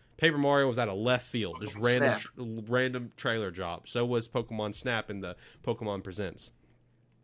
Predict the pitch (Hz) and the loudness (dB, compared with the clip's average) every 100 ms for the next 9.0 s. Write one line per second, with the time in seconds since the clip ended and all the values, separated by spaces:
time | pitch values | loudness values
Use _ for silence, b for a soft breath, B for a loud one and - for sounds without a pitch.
0 | - 131 - 160 120 92 87 127 139 143 | -8 -6 0 0 0 -4 -6 -4 -2 2
1 | 190 196 165 151 143 165 156 127 113 147 | 2 2 0 2 0 2 2 2 2 4
2 | 156 175 - - b b b b 123 120 | 4 2 -2 -14 b b b b 2 2
3 | 117 117 110 123 143 135 143 139 b b | 2 -2 -2 0 0 0 -2 -2 b b
4 | 107 104 131 127 123 113 107 101 - 135 | -10 -4 -4 0 0 2 0 0 0 0
5 | 131 131 - 110 104 104 110 110 95 95 | 2 0 0 -2 0 0 0 -2 -4 -4
6 | 101 98 104 95 90 90 - 92 87 90 | -4 -4 -4 -4 -2 -4 -4 -6 -6 -8
7 | 90 - 95 - 98 95 - - 104 71 | -12 -8 -8 -4 -2 -2 -4 -12 -12 -8
8 | 107 - 107 95 - 101 98 104 117 | -8 -6 -6 -6 -6 -6 -4 -2 -4